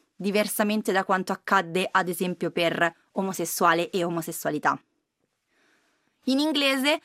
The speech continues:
pur se attestato dagli inizi del Novecento, non circolò realmente fino agli anni quaranta dello stesso secolo. Nell'italiano medico abbiamo dovuto addirittura attendere il millenovecentosessantotto, con la prima traduzione in italiano del volume Il fenomeno transessuale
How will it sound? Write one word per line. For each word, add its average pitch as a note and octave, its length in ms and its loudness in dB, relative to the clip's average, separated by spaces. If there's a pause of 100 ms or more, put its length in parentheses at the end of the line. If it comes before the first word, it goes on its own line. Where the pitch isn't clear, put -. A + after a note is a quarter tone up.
(180)
pur F4+ 180 0
se - 220 -2
attestato B3 520 0
dagli B3+ 180 2
inizi C#4+ 280 -2
del A#3+ 140 2
Novecento, D4 680 2
non C#4+ 260 2
circolò C#4+ 500 2
realmente C4+ 600 2
fino B3 220 2
agli A#3 160 2
anni A#3 240 2
quaranta G#3 440 4
dello F3+ 200 0
stesso - 280 -6
secolo. D3+ 440 -8 (1700)
Nell'italiano B3+ 540 2
medico G3+ 420 2
abbiamo C#4 520 2
dovuto D#4 300 0
addirittura E4 520 2
attendere C#4+ 440 4
il C4 100 2
millenovecentosessantotto, G3 1600 0
con G#3+ 280 2
la G#3+ 120 4
prima A#3 300 2
traduzione A3+ 540 2
in A3 60 2
italiano G#3+ 420 2
del G#3 180 0
volume G#3 640 0
Il C4 160 2
fenomeno G#3+ 500 2
transessuale F#3 960 0